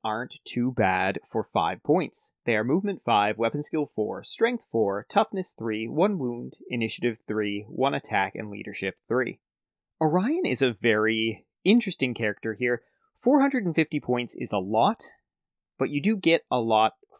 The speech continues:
for that. He can certainly deal damage, and with toughness five,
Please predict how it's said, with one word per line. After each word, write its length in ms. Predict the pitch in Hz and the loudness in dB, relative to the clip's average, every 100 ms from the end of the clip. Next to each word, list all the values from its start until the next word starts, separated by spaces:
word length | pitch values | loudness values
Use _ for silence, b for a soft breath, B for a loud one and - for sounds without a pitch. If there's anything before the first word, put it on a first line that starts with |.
| _ | _
for 240 | - 120 110 | -2 0 0
that. 400 | 104 104 202 - _ _ _ _ _ | 0 -2 -4 -8 _ _ _ _ _
He 180 | - | -8
can 540 | 185 - 151 165 170 151 _ _ | -6 2 4 4 0 -6 _ _
certainly 880 | - - - 269 160 143 117 104 104 - | -6 0 2 2 2 2 2 -2 -6 -8
deal 300 | 110 117 107 | 0 2 2
damage, 600 | 104 123 127 127 123 - - _ _ _ _ _ | 4 2 2 -2 -6 -10 -14 _ _ _ _ _
and 440 | - 135 131 135 127 | 2 4 4 0 0
with 160 | 139 - | -2 2
toughness 380 | 208 202 175 | 0 0 -2
five, 360 | - 113 117 110 | 2 4 4 0